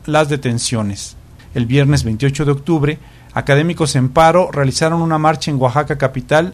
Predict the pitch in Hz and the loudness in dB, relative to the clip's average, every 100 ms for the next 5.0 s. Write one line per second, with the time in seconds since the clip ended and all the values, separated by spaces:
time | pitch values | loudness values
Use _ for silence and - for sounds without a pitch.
0 | - 127 120 123 120 120 - 131 156 151 | -6 -4 -2 0 -2 -2 -4 -2 0 0
1 | 117 - 135 156 151 131 - - 156 160 | -2 -2 -2 0 -2 -2 -4 -2 0 0
2 | 180 190 - 123 - 165 143 113 - - | -2 -4 -4 -6 -4 -2 0 -2 -6 -18
3 | - - 123 123 123 123 120 - 180 190 | -20 -6 -2 0 -2 -4 -4 2 2 0
4 | - 131 143 139 131 117 113 - 123 104 | -4 0 0 0 -4 -4 -6 -2 -2 -4